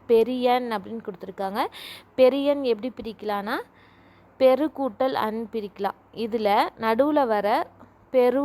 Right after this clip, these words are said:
ரு-, இர் கூட்டல் ஈ வந்-, ஊ வந்து என்னவா மாறிடும்னா, இற்கூட்-, இற்கூட்டல் ஈயா மாறிடும். அதான் இடை உகரம்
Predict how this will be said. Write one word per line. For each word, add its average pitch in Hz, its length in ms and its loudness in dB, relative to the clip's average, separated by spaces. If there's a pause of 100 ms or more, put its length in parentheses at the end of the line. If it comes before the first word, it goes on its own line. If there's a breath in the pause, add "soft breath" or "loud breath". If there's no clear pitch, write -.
(500)
ரு-, 220 220 -12
இர் 285 320 -4
கூட்டல் 247 400 -2
ஈ 240 180 -4
வந்-, 226 300 -2
ஊ 247 100 -2 (100)
வந்து 240 280 0
என்னவா 226 400 -2
மாறிடும்னா, 214 460 -2 (120)
இற்கூட்-, - 580 -8 (120)
இற்கூட்டல் 262 720 -2
ஈயா 233 420 0
மாறிடும். 202 580 -4 (340 loud breath)
அதான் 254 280 0
இடை 247 240 4 (100)
உகரம் 220 480 -2